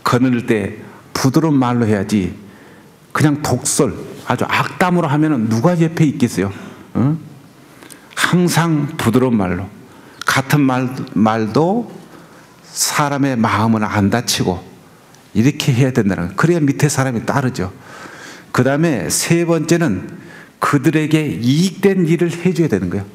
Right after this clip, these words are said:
응? 아니, 그 사람 내가 믿고 따를 때 내가 무슨 이익이 있어야 그 사람을 따-, 따르지. 이걸 이행입니다. 이익이 없는데 뭐하러 따르겠습니까? 다른 사람들이.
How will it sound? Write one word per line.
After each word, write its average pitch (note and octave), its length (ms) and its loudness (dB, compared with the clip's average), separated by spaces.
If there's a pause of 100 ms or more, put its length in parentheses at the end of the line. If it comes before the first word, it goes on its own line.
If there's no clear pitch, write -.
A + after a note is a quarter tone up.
(580)
응? D#3 180 0 (600)
아니, F#3 160 0
그 E3 120 0
사람 E3+ 300 2
내가 D3 140 2
믿고 C#3 300 2
따를 D3 240 -2
때 C#3+ 100 2
내가 B2+ 280 2
무슨 A#2 320 2
이익이 D#3 420 2
있어야 C#3 540 0
그 - 100 -4
사람을 C#3 300 0
따-, A#2+ 200 0
따르지. G#2 800 -2
이걸 A2 300 2
이행입니다. B2 800 2 (1800)
이익이 F#3 360 4
없는데 F3 280 4
뭐하러 B2 380 2
따르겠습니까? C3+ 680 0
다른 G2+ 240 0
사람들이. F#2+ 400 -2